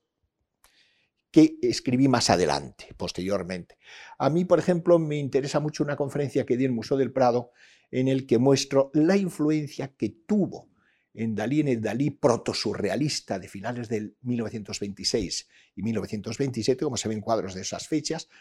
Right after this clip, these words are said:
cuando él estaba en la residencia de estudiantes alemana, de que tuvo los dibujos neurológicos de Ramón y Cajal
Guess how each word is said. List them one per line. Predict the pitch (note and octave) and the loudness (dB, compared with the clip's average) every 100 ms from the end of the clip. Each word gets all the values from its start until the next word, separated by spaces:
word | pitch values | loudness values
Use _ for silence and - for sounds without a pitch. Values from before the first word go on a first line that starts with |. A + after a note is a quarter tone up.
| _ | _
cuando | A#2+ G#2 G#2+ | 0 0 2
él | C3+ | 0
estaba | G#2 - C3 | 0 -4 -4
en | A#2+ | -2
la | F#2+ | -2
residencia | F2 E2+ F2+ A2+ A2 | -4 -8 -8 -8 -6
de | B2 | -8
estudiantes | A#2 G#2+ F#2+ G#2 | -6 -8 -8 -10
alemana, | A2 G#2+ C3+ | -12 -8 -8
de | B2+ | -2
que | A#2 | -2
tuvo | C3+ B2+ - - _ | 0 -2 -4 -20 _
los | G3+ A3 | 6 6
dibujos | F#3+ C#3 F#3 - - | 8 6 6 6 2
neurológicos | B2 A2+ A#2 C#3+ - A2+ A#2 | 2 2 2 2 0 -2 0
de | F#2 | 0
Ramón | E2+ D#2+ A2 B2+ | 0 0 2 0
y | F#2+ | 0
Cajal | D2 D#2+ A2 - | -4 0 0 0